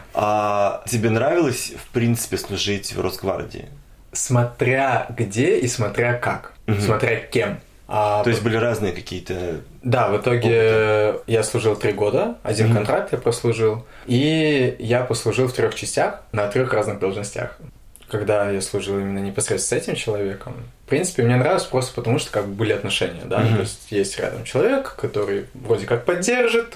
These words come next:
Speaker 2: отдушина такая, да, и можно, в принципе, закрыть на все эти неурядицы, неприятности на работе. А когда наши дороги разошлись, но мы не расстались, у нас просто получается то, что его перевели в одну часть, я перевелся в другую часть, и на этом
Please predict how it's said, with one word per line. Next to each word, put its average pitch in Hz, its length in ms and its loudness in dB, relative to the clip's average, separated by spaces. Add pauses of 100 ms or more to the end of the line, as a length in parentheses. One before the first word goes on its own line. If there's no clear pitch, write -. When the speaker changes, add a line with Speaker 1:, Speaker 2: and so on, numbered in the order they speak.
Speaker 2:
отдушина 117 560 2
такая, 98 380 -2
да, 110 200 0
и 123 180 4
можно, 120 260 2
в 98 100 -8
принципе, - 340 0
закрыть 107 380 0
на 104 160 -2
все 110 280 2
эти 101 160 -4
неурядицы, 120 680 2
неприятности 110 600 0
на 101 120 0
работе. 98 380 0 (340)
А 110 580 2 (120)
когда 131 760 2
наши 104 1120 2
дороги 113 300 2
разошлись, 107 640 0
но 110 160 0
мы 110 140 4
не 104 120 -2
расстались, 110 560 0
у 117 40 2
нас 104 120 0
просто - 300 -2
получается 104 440 -2
то, 98 60 -4
что - 140 -4
его 98 100 0
перевели 101 380 2
в 101 60 2
одну 196 240 2
часть, 185 320 -2
я 110 80 4
перевелся 104 520 0
в 101 40 -8
другую 185 380 2
часть, - 480 -2
и 165 220 0
на 107 100 -4
этом 117 360 -4